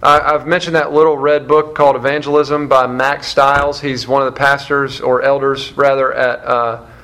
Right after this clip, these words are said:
a church in Dubai. It's a Muslim culture. If you're not evangelizing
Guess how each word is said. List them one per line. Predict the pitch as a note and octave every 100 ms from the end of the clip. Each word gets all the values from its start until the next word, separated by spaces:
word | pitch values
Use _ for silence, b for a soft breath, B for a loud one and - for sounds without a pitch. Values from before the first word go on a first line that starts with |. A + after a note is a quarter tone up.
| B B B B B -
a | A#2+
church | - D3+ D3
in | B2+
Dubai. | B2 - B2 B2+ C#3+ E3 - - _ - -
It's | - A#2
a |
Muslim | A#2+ C#3 C3+ C#3
culture. | C#3 C#3 C#3 C3 B2+ -
If | A#2+
you're | B2
not | C3 C#3+
evangelizing | C3+ C#3 C#3 C3+ C3 C3 C3 B2+ C3